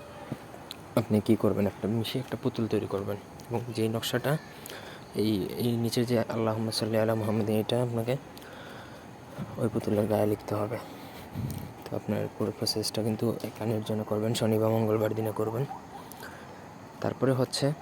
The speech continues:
ওই পুতুল আপনাকে লেখার পরে মঙ্গলবার দিন যে মৃত ব্যক্তির কবরে পুঁতবেন। কিছুদিনের মধ্যে যে, মানে, আপনি ওই কাপড় এবং চুল আপনি ওই মূর্তির মধ্যে মিশালেন, তারপর মূর্তির বুক বা মূর্তির শরীরে এই নিচের আয়াতটা বা নকশাটা লিখলেন।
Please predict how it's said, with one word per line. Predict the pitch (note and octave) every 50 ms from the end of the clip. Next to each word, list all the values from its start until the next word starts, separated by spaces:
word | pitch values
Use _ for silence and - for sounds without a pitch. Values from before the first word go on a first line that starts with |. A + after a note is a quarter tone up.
| - - - - -
ওই | D3 D3+
পুতুল | - - - - B2 A#2+
আপনাকে | A#2 - A2+ G#2+ - A#2
লেখার | A2 A2 A#2 - - C3
পরে | - B2 A#2
মঙ্গলবার | A#2+ A#2+ B2 B2 B2 B2+ B2 B2 A#2 A2
দিন | B2+ B2+ C#3 C3+ B2+ A#2
যে | B2+ B2 B2
মৃত | B2 B2+ B2 - - -
ব্যক্তির | C#3+ C3 B2+ - - - A#2 -
কবরে | B2+ A#2+ G#2+ G#2+ G#2 G#2
পুঁতবেন। | A2 A2 A2+ A2 G#2 G2 - - - - - - - - - - - - - - - - - - - - - - - - - -
কিছুদিনের | E3+ D#3+ - C#3 C3 B2+ B2 A#2+
মধ্যে | A2+ A2 G#2 G2+ - C3 C#3 D3+ - - A2
যে, | A#2 A#2 A2+ A#2+ - -
মানে, | B2 A#2+ A#2 A#2
আপনি | A#2+ - - B2+ B2+
ওই | A#2+ A#2 -
কাপড় | C3 A#2+ - B2+ A#2+
এবং | A#2+ A#2+ B2 A2+ -
চুল | - B2 A#2 A#2 A2+
আপনি | G#2 - A#2+ A#2+
ওই | B2 A#2
মূর্তির | A#2 A#2+ A#2 A#2+ B2 B2 A#2+ A2+ - - B2
মধ্যে | B2+ A#2 A2+ B2 A#2+
মিশালেন, | A#2+ A#2 - A#2+ A#2+ C3 C3
তারপর | - - A2 - A#2 A#2
মূর্তির | A2+ A2+ G#2+ - A#2+ A#2
বুক | A2+ A#2 A#2+ A#2 - -
বা | B2
মূর্তির | A#2+ A#2+ A2 - B2+ A#2+
শরীরে | - B2+ A#2+ A#2 B2 C#3+ D#3+
এই | D3+ B2 A2+ A2+ - - - - - - - - - - - -
নিচের | A#2 G#2+ - A2+ A2+
আয়াতটা | A2+ G#2+ A2 G#2+ - - A#2+
বা | G#2+ A2
নকশাটা | A2 A2+ - - A2+ A2 G#2+
লিখলেন। | A2 A2 G#2 - A2+ A#2+